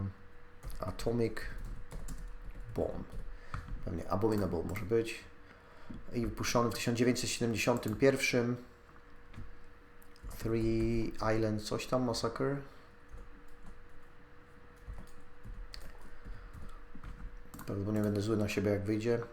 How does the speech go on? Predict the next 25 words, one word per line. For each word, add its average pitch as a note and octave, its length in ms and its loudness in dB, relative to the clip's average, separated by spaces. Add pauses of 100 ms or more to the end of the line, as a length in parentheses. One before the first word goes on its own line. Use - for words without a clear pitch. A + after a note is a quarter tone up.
(120)
The G2+ 140 6
Andromeda, G2+ 400 6 (160)
Andromeda G#2 440 4
Strain. D#2+ 420 2 (140)
Niestety F#2+ 280 2
nie F#2+ 120 6
znam F#2+ 160 2
tego F#2+ 160 0
filmu. A2 340 0 (920)
Framed. B2+ 400 12 (320)
E, A#2+ 280 8
mamy B2+ 460 12 (720)
s-, - 260 2 (160)
kadr D#3 180 12
z - 100 4
filmu D3+ 280 12
i B2 40 12
zgadujemy B2 420 10
jego A2 160 8
tytuł. D3 380 8 (1400)
Spróbujmy G#2+ 580 6
Last - 720 2
Night G#2 680 4 (420)
in G2+ 380 2
Soho. F#2+ 720 6